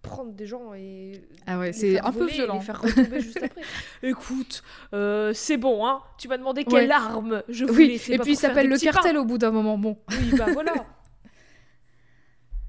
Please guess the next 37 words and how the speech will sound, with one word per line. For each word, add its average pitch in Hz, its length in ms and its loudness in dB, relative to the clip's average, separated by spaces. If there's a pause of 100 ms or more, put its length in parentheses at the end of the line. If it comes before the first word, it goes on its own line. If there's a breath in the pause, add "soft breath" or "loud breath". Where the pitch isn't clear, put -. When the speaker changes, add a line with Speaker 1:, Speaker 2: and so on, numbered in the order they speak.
(300)
Speaker 2:
Mais 254 120 4
ça, 285 400 0
du 208 160 -2
coup, 262 140 -2
bon, 208 160 0
c'est 226 120 -6
bien 208 160 -2
pratique, 370 460 -2
mais 226 80 0
ça, - 160 -2
c'est - 160 -6
bi-, 214 200 -4
c'est 226 280 -4
avant 285 320 -2
que - 120 -6
Black 214 300 -4
Mesa 214 340 -4
Est - 380 -6
ne 214 160 2
soit 262 300 -2
attaqué 247 400 -4
par 190 180 -4
le 165 80 -4
cartel, - 400 -6
Speaker 1:
Ah, - 40 -8
Speaker 2:
qui - 180 -8
sait - 220 -4
Speaker 1:
certes. 381 100 -4
Speaker 2:
que 202 360 -2 (340)
le 196 200 0
protagoniste 190 960 -4 (180)
se - 200 -4
trouve 294 300 -2
Speaker 1:
Oui, 294 60 0
Speaker 2:
là, 339 160 0
en 196 80 -8
fait. - 340 -12